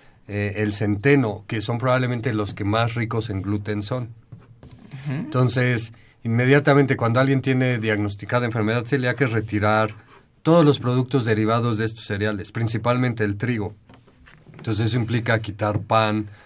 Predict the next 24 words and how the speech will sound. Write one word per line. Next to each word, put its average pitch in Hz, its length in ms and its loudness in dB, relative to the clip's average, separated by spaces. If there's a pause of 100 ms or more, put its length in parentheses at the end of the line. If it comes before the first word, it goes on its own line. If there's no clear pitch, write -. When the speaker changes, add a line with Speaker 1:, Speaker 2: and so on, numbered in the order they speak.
(140)
Speaker 1:
quitar 104 340 0
Speaker 2:
Ujú. 104 100 4
Speaker 1:
harinas, 104 680 0 (360)
¿sí? 95 300 -6 (380)
Eh, 107 240 0
quitar 117 280 2
algunos 117 360 2
otros 110 300 -2
cereales 101 580 -2 (100)
que - 140 -14
contengan 101 720 -2
o 98 140 -8
que - 60 -18
estén 104 260 -4
hechos 101 240 -6
a 98 40 -4
base 101 300 -6
de 92 100 -10
centeno 95 640 -6 (400)
y 98 160 -4
de, 87 460 -8
de, 85 500 -16
este, 85 480 -18
cebada, 104 560 -4